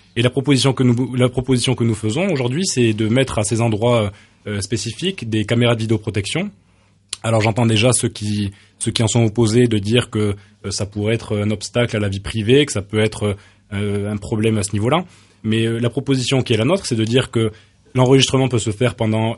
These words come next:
euh, un mois à, à deux mois, et puis dans le cas où il n'y aurait pas de plainte ou d'instruction judiciaire qui serait ouverte, la, les vidé-, les vidéos pourraient être supprimées, donc il n'y aurait pas de problème à ce niveau-là.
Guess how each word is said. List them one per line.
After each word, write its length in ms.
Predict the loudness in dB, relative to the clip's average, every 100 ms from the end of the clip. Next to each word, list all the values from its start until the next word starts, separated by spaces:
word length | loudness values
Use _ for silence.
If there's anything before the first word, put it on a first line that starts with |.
| -6
euh, 100 | -6
un 100 | 0
mois 340 | 2 2 2 0
à, 260 | -6 -6 -4
à 20 |
deux 160 | 0
mois, 260 | 0 0 -2
et 40 |
puis 120 | -2 -4
dans 120 | -4
le 40 |
cas 160 | 2 2
où 120 | 4
il 20 |
n'y 60 | 2
aurait 100 | 2
pas 140 | 0
de 80 | -2
plainte 420 | 0 0 0 -4 -14 _ _
ou 80 | 0
d'instruction 400 | 2 2 0 0
judiciaire 380 | -2 -4 -4 -4
qui 100 | -4
serait 140 | -4
ouverte, 420 | -2 2 2 0 -12 _ _
la, 360 | -4 -2 -2 -2
les 280 | -2 -2 -2
vidé-, 280 | -2 -4 -2
les 100 | -4
vidéos 260 | 0 -2
pourraient 200 | 0 -2
être 160 | -2 -4
supprimées, 420 | -6 -2 0 0
donc 200 | -2 -4
il 40 | -4
n'y 40 |
aurait 120 | -4
pas 180 | -2 0
de 60 | 0
problème 280 | 0 0 0
à 40 |
ce 80 | -2
niveau-là. 260 | -4 -4